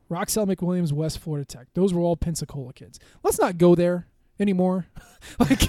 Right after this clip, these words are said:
<laughs> let's just stay away from that. Um, it was, it, the offer sheet, too, is really curious. Like, Trayvon Walters, we were battling with F I U, Georgia Southern, Marshall, U S F, and Toledo. Okay, like, I understand when you're going for three-star kids, that's typically the kind of kids,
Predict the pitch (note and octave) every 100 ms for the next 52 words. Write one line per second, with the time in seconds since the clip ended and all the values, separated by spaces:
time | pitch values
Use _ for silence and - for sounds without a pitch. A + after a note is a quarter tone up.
0 | - A4+ - F#4+ F#4+ - - - G#3+ G3+
1 | E3 F3 - F3 - G3+ - - - -
2 | - A3 - F#3 F#3 F3+ F3+ F#3+ _ -
3 | C4+ A3 - C4 B3 - A#3+ A#3 G#3+ C#4+
4 | E4 - A#3+ G#3 - A3+ G3+ F3+ F3 F#3
5 | G#3+ G3+ F#3 - F3+ D3+ E3 - D4+ C#4
6 | A3 F3 F#3+ F#3+ D#3+ E3 A#3 E3 F3+ F#3
7 | F#3+ D#3+ - G#3+ A3 G#3 F#3 F3+ F#3 F#3
8 | - _ - C3+ D#3 A3 F#3+ G3 - F#3+
9 | F3+ F3+ F3 - _ _ D#3 D3 D#3+ F#3+
10 | - G3 F#3 F#3 - _ _ D3+ D#3+ G3
11 | F#3 - E3+ - D3 - D#3+ D3+ D#3 D3+
12 | B2+ - _ _ _ _ _ F3+ G3+ G3
13 | F#3+ C#4 B3+ G3 - G3+ F3+ F#3 G3 E3+
14 | D3+ E3+ F#3 F3+ E3 - F3+ D#3 E3+ -
15 | F#3 F3+ - F3 D#3 E3+ D#3+ E3+ D#3